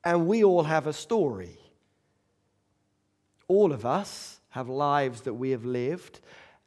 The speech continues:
and therefore we have a story of that life, whether it is one we wished was different or not. And today, then, we're focusing on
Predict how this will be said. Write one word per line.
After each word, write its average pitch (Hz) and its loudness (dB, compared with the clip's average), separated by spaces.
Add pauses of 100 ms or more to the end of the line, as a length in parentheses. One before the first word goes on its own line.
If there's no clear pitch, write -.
(140)
and 131 -2
therefore 131 -4
we 127 -4
have 127 -8
a 120 -10
story 104 -6
of 107 -12
that 107 -10
life, 95 -16
whether 120 -6
it 90 -6
is 113 -8
one 123 -4
we 123 -6
wished 127 -8
was 117 -10
different - -10 (440)
or 117 -8
not. 117 -10 (2250)
And 156 0
today, 233 6
then, 151 4
we're 151 4
focusing 151 -4
on 110 -8